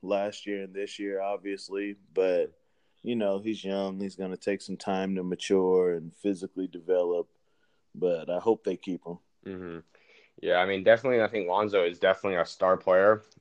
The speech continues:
Speaker 2: And like I said before when we were talking, I see him almost as a better version, a more better athlete, athlete and shooter than a Rondo prior to injuries. And that obviously was an all-star level player. And, I mean, just seeing what Lonzo can do when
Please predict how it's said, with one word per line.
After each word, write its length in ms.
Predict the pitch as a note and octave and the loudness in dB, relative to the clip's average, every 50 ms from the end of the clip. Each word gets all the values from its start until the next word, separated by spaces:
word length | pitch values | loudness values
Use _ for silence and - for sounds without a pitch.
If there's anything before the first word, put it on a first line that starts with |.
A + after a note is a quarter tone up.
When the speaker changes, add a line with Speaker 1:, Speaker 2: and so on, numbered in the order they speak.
| _ | _
Speaker 2:
And 120 | - F#2+ F#2+ | -4 -2 0
like 120 | F#2+ F#2 | 2 4
I 80 | G#2 G2 | 2 2
said 240 | - - G2+ F2+ D#2+ | 2 2 0 0 0
before 300 | F2+ - - F#2+ F#2 F#2+ | -4 0 4 4 4 6
when 80 | G2+ | 4
we 60 | G2 | 2
were 60 | G2 F#2+ | 2 2
talking, 540 | - A2 G2+ G2+ G2+ - G#2+ G#2 G#2 G#2 - _ _ _ _ _ _ _ - | 4 6 6 6 6 4 0 0 0 -2 -6 _ _ _ _ _ _ _ -2
I 120 | - G2 F#2+ | 2 2 2
see 260 | - - - G#2+ G#2+ | 2 2 -2 0 2
him 120 | G#2+ G#2+ G#2 | 2 2 2
almost 400 | G2 G2+ G2+ G#2 G#2 - - - _ - | 0 2 2 2 0 0 -2 -16 _ 0
as 180 | F#2 F#2+ F#2 F#2 | 2 2 2 2
a 40 | |
better 300 | E2+ - F#2 F#2+ G2+ G#2 | 0 4 4 6 6 6
version, 360 | F2+ E2 F#2 G2 G2 G#2 A2 G2+ | 4 6 4 4 4 4 0 -2
a 60 | F#2 | 0
more 140 | F2+ F2+ - | -2 -4 0
better 260 | - F#2 F#2+ G2+ G2 | 4 6 8 8 8
athlete, 360 | F#2 F2+ - - F2 E2 - - | 8 6 4 0 -8 -8 -4 2
athlete 460 | E2 F2+ F#2 - - G#2+ G#2+ G#2 - | 4 4 4 4 4 4 4 4 2
and 240 | - F2+ F#2 F#2 F2+ | 0 -2 -2 -2 -2
shooter 460 | - - G2+ G2 G2+ G#2 G#2+ A2 G#2+ - - _ _ _ _ _ | -4 -4 -2 2 4 4 4 4 2 -4 -20 _ _ _ _ _
than 140 | - G2 F#2 | 0 2 4
a 80 | F2+ F2+ | 4 6
Rondo 420 | F2+ F2+ F2+ F#2+ F#2+ F#2 F2+ F2 | 8 8 8 8 6 6 4 2
prior 400 | - - G2 F#2 F#2 F#2 F2 E2 | 2 2 4 6 6 8 6 4
to 100 | D2+ E2+ | 2 0
injuries. 580 | F#2 F#2 F2+ A2 A2+ A#2 B2 B2 A#2+ - - - _ _ _ _ _ _ _ _ _ _ _ - | -2 -2 0 0 2 2 2 0 -2 -4 -16 -20 _ _ _ _ _ _ _ _ _ _ _ -4
And 260 | G#2+ G#2 G2 G2 F#2+ | 0 2 2 4 8
that 160 | F#2 F#2+ - F#2+ | 6 6 8 8
obviously 320 | F#2 F#2+ G2 F#2+ - G2 | 6 6 6 6 2 -4
was 120 | F2+ E2+ F2+ | -4 -4 -4
an 60 | D#2+ | 0
all-star 320 | F2 G2 F#2+ - G2 F2+ | 0 0 2 2 0 2
level 240 | E2+ E2+ D#2+ E2 D#2+ | 2 2 0 0 -2
player. 440 | - - F2+ E2+ F2+ G2 G#2+ A2 A#2 - _ _ _ _ _ - | 0 2 4 6 6 6 6 4 2 -8 _ _ _ _ _ -4
And, 600 | F#2 F#2+ F#2 F#2+ F#2+ F#2 F2+ F2+ F2+ F2 E2+ E2 _ _ _ _ _ _ _ _ _ - | 0 2 4 6 6 4 4 2 -2 -4 -6 -8 _ _ _ _ _ _ _ _ _ -4
I 100 | G2+ F#2+ | -2 0
mean, 240 | G2 G2 F#2+ F#2 F2+ | 2 2 0 0 0
just 220 | G#2 G#2 - - | 0 -2 -2 0
seeing 240 | - A2 G#2 G#2 G2+ | 0 2 2 4 4
what 240 | G2 F#2 F2 - E2 | 4 2 2 0 2
Lonzo 320 | F2 F2+ G2 F#2+ F#2+ F2+ | 2 2 2 2 0 -4
can 280 | - - F#2 F#2+ F#2+ G2+ | -2 0 0 0 2 4
do 160 | G#2 G#2+ G#2 | 4 4 4
when 300 | G2 F#2 F2 E2+ E2 E2 | 4 2 -2 -4 -6 -8